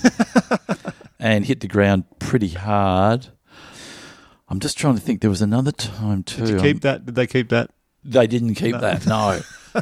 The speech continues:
Speaker 1: But there, in the last series, I did a scene where Russell had a tent on top of his car that folded out into the, into a tent on the back of the car, and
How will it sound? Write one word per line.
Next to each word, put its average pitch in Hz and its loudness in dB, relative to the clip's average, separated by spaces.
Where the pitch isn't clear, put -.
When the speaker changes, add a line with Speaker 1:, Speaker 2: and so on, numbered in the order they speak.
Speaker 1:
But 127 0
there, 143 2
in 156 -6
the 151 0
last 151 0
series, 131 2
I 123 0
did 131 -2
a 139 0
scene 123 0
where 110 2
Russell 113 0
had 104 0
a 98 4
tent 110 0
on 98 2
top 101 -2
of 98 -8
his 185 -4
car 107 2
that - -6
folded 95 2
out 92 2
into 95 2
the, 90 -2
into 101 0
a 101 0
tent 107 -2
on 98 -4
the - 0
back - 0
of 101 -2
the 101 -2
car, 104 0
and 104 0